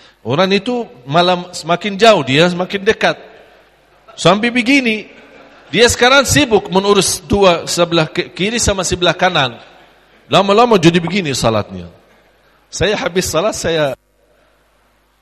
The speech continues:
panggil dia, terus berbicara sama dia. Saya bilang, "Kenapa begini? Masya Allah, sibarnya luar biasa ini. Ini keluasan, meluaskan, ha? Kenapa? Ada alasan apa?"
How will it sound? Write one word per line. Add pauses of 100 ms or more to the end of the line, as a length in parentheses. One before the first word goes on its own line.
(200)
panggil
dia,
terus
berbicara
sama
dia.
Saya
bilang, (400)
"Kenapa
begini?
Masya
Allah,
sibarnya
luar
biasa
ini. (640)
Ini
keluasan,
meluaskan,
ha? (1000)
Kenapa?
Ada
alasan
apa?"